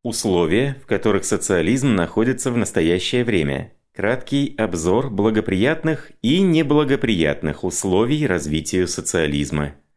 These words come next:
Социализм гораздо более является умственным состоянием, чем доктриной.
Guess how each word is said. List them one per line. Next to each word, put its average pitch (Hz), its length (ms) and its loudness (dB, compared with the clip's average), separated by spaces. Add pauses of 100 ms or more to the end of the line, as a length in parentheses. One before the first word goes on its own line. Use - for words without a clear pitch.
(260)
Социализм 110 720 2
гораздо 101 480 2
более 131 440 2
является 107 760 0 (300)
умственным 80 680 -2
состоянием, 92 840 0 (420)
чем 113 260 -2
доктриной. 80 800 -2